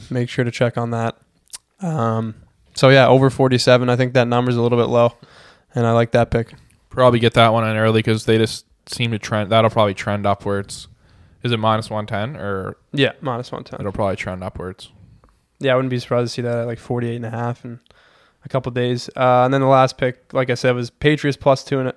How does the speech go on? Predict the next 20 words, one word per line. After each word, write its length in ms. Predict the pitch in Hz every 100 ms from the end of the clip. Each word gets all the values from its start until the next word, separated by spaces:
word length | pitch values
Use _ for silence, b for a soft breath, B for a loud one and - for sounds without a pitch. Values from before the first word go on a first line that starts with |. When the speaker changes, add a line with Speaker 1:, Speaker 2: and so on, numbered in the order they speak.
| -
Speaker 1:
or 160 | 131
minus, 500 | 123 135 147 139 - - -
Patriots 340 | 143 143 131
minus 240 | 135 131 -
two 120 | 135
and 80 | 127
a 40 |
half 380 | 123 123 123 _ _ _ _ _
and 140 | 127
Colts 360 | - 135 131 -
plus 280 | - 127 117
ten 180 | - 120
and 100 | 123
a 40 |
half 220 | 127 123
parlay. 380 | - 127 127 131
That's 220 | 127 120
minus 380 | 127 117 120 117
one 140 | 117 120
fourteen. 600 | - 120 - 117 120